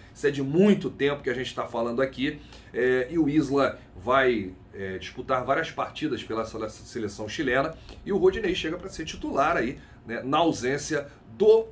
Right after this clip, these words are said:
chileno. E aí, torcedor, deixa aqui nos comentários o que, que você acha aí da volta do Rodinei. Essa negociação entre o Cuiabá e o João Lucas pode ser sacramentada nas próximas horas.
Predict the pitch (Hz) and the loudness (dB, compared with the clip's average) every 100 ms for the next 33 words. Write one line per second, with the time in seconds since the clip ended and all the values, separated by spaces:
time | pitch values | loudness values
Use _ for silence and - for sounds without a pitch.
0 | - - - 220 190 160 190 160 120 - | -10 -8 -4 0 4 6 8 6 4 -2
1 | - - 202 233 196 185 175 170 151 156 | -8 -8 4 8 8 6 2 4 6 8
2 | 123 - - 104 196 220 196 160 175 185 | 6 2 -16 6 8 8 4 0 4 4
3 | 185 139 143 - 165 135 - 151 147 139 | 4 -6 -6 0 2 2 2 2 0 -4
4 | - - - - 156 - 131 131 135 120 | -12 -20 -18 -14 -10 0 2 2 2 -2
5 | 117 117 - 107 117 117 107 - - - | 0 -2 0 0 0 -2 -10 -12 -18 -2
6 | 147 147 127 139 131 101 98 104 156 160 | 2 4 4 4 2 0 -2 -4 -4 -2
7 | 156 165 139 147 143 143 131 147 127 113 | -2 -2 -4 -4 -6 -6 -4 -2 0 0
8 | 110 113 135 131 147 123 87 - - - | -2 -2 -2 0 0 -2 -8 -10 -16 -20
9 | - 123 131 123 - 127 127 - - 127 | -6 -2 0 -2 -2 -2 -2 -4 -4 -4
10 | 123 104 117 120 117 113 - 117 117 113 | -4 -2 -2 -2 -4 -6 -8 -4 -2 -4
11 | 107 107 90 85 87 92 - | -4 -6 -6 -12 -14 -14 -14